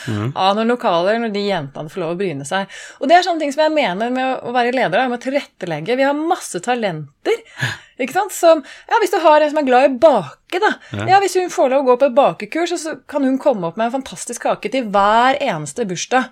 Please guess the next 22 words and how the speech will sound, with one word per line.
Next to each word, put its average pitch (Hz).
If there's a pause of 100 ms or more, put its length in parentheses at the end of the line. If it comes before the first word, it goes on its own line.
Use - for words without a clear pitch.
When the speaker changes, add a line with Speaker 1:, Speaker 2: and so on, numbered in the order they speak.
Speaker 1:
Mm. 113
Speaker 2:
Det 311
skaper 240
god 220
kultur, 311
det. 135 (500)
Speaker 1:
Det 151
å 151
finne 127
hva 110 (260)
folk, 104
eller 110
talentet 107
til 110
de 107
ulike 95
folka 101
egentlig 104
er, 131
og 117
sånn, 170
eh, 123